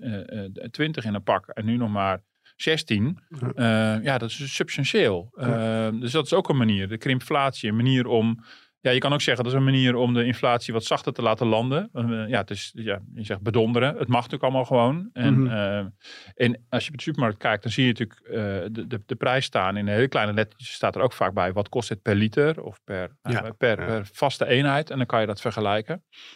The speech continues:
Speaker 1: Dus daar kom je er wel achter. Maar ik moet zeggen, eh, ik heb mijn keukenkastje hier nog niet op nagekeken. Maar het was mij tot nu toe nog niet opgevallen.
Speaker 2: Hmm. Ja.
Speaker 1: Ehm, ik koop ook, ik kom ook bijna niet in de supermarkt. Ik koop alles online. En dan heb je het überhaupt niet in de gaten, want die plaatjes <laughs> lijken alles even groot.
Speaker 2: Ja, ja.
Speaker 1: Ik heb wel eens een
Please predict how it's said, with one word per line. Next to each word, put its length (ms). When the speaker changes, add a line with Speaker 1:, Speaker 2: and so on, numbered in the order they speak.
Speaker 1:
Dus 120
daar 100
kom 140
je 60
er 60
wel 160
achter. 360
Maar 160
ik 140
moet 140
zeggen, 440
eh, 180
ik 80
heb 80
mijn 120
keukenkastje 520
hier 80
nog 100
niet 100
op 60
nagekeken. 720
Maar 140
het 0
was 120
mij 80
tot 140
nu 120
toe 120
nog 100
niet 160
opgevallen. 580
Speaker 2:
Hmm. 180
Ja. 240
Speaker 1:
Ehm, 80
ik 120
koop 180
ook, 260
ik 100
kom 140
ook 100
bijna 160
niet 120
in 60
de 60
supermarkt. 360
Ik 60
koop 180
alles 200
online. 460
En 160
dan 220
heb 140
je 60
het 100
überhaupt 260
niet 140
in 60
de 60
gaten, 320
want 120
die 80
plaatjes 460
<laughs> 40
lijken 220
alles 220
even 220
groot. 320
Speaker 2:
Ja, 80
ja. 220
Speaker 1:
Ik 160
heb 120
wel 120
eens 80
een 220